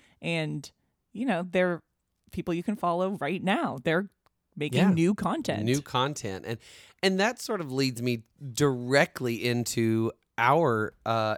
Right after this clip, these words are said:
Speaker 2: episode today. But before we do, I just wanna say, April, Denise Kimball, and Aaron Scott, y'all are amazing. I love your work. I love your voice, Aaron <laughs> Scott. Please do this with more,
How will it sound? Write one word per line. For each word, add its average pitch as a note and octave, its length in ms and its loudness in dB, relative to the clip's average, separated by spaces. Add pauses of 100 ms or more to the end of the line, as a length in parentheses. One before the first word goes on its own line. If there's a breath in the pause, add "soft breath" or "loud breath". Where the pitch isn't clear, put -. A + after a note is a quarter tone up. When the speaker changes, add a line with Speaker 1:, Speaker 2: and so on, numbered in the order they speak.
Speaker 2:
episode C3 500 2
today. G2+ 360 0
But C#3 160 -2
before F3 240 -6
we E3+ 80 -6
do, E3+ 200 -4
I E3+ 80 2
just F#3+ 160 -2
wanna F3+ 160 0
say, E3+ 300 2
April, E3 340 2
Denise C#3+ 380 -2
Kimball, C#3 460 0
and A2 180 -6
Aaron A2 260 -2
Scott, A2 440 -2
y'all C3+ 340 2
are A2+ 140 2
amazing. G#2 760 -4
I G#2 80 -10
love G2 200 -6
your G2 120 -8
work. A#2 360 -6 (360 soft breath)
I G#2+ 60 -8
love G2+ 160 -4
your F#2 100 -8
voice, A2+ 640 2
Aaron A2 260 -4
<laughs> - 100 -8
Scott. A#2 480 2 (440 soft breath)
Please G3 380 -4
do E3 160 2
this D3+ 240 2
with A2+ 160 -6
more, G2 500 -4